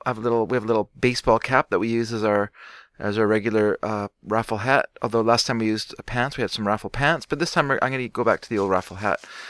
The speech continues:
So you can hear me, you can hear me shaking up the, the paper in the, the hat. I'm not looking inside. I have my eyes closed. I'm reaching in. I'm moving rough, uh, rough, rustling paper. And here we go. Who is the winner? Who is the winner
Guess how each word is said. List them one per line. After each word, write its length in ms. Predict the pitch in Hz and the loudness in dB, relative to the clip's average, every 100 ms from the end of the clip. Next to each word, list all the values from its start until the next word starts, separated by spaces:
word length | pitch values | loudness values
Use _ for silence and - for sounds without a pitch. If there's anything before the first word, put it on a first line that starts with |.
| - | -18
So 200 | - 113 | -4 0
you 100 | 101 | 0
can 100 | 104 | 0
hear 100 | 120 | 0
me, 220 | 117 107 101 | 0 -2 -4
you 60 | - | -10
can 100 | 95 | -6
hear 80 | 107 | -4
me 80 | 95 | -4
shaking 340 | - 107 107 | -4 -2 -4
up 100 | - | -2
the, 220 | 90 90 - - - - - | -2 -2 -4 -18 -20 -20 -14
the 120 | 85 _ | -14 _
paper 380 | 156 165 170 170 | 0 2 4 4
in 140 | 156 | 4
the, 120 | 156 - | 0 -2
the 100 | - | -6
hat. 300 | 151 185 170 | -2 0 2
I'm 160 | 139 127 | 2 2
not 180 | 143 | 0
looking 240 | 135 - 127 | 0 -8 -10
inside. 440 | 120 - 190 185 | -6 0 4 4
I 20 | |
have 100 | 151 | 4
my 200 | 123 120 | 2 2
eyes 100 | 156 | 0
closed. 500 | - 165 165 165 151 - - - - | -2 2 4 2 0 -10 -20 -20 -14
I'm 60 | 135 | -12
reaching 240 | 139 139 | -8 -6
in. 320 | 147 151 151 135 | -2 -2 -2 -2
I'm 100 | 131 | -4
moving 260 | 139 135 | -4 -4
rough, 460 | 135 135 127 117 - | -2 -4 -4 -10 -4
uh, 240 | 131 139 | -2 -2
rough, 300 | 131 135 - | -2 -6 -4
rustling 380 | 123 135 - 123 | -2 -2 -4 -6
paper. 400 | 147 143 139 135 - - - - | -6 -2 -2 -2 -6 -20 -18 -8
And 80 | |
here 140 | 127 139 | -4 0
we 80 | 131 | 4
go. 340 | 135 135 135 _ - | 6 4 2 _ 0
Who 340 | 208 170 110 - | 4 4 2 -2
is 200 | 98 - | -4 -2
the 100 | 98 | 0
winner? 480 | 123 127 131 123 - _ - | 2 2 0 0 -6 _ -8
Who 400 | 151 143 139 - _ | -4 -4 -6 -10 _
is 300 | 127 135 127 | 0 0 0
the 120 | - 117 | -2 2
winner 640 | 139 135 135 135 135 | 2 2 2 0 -2